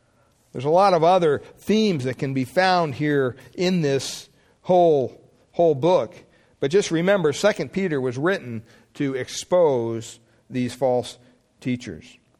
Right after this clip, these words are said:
Another thing you're gonna find as you, we read through, hopefully you notice,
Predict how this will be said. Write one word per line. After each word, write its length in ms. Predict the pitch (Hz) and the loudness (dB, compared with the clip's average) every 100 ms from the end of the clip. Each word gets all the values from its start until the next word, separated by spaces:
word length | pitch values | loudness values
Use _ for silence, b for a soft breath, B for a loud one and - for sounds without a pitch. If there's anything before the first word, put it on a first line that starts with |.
| b b | b b
Another 320 | 139 180 220 | 2 2 4
thing 160 | 170 160 | 2 0
you're 100 | 147 | 0
gonna 160 | 147 139 | -2 0
find 300 | 160 156 147 | 0 0 -2
as 80 | |
you, 100 | 127 | -8
we 240 | 135 151 139 | -8 -4 -2
read 280 | 147 160 131 | 0 0 0
through, 300 | 175 185 156 | 0 2 2
hopefully 320 | 165 156 143 | -2 -2 -2
you 100 | 131 | 0
notice, 420 | 165 185 143 | 2 2 0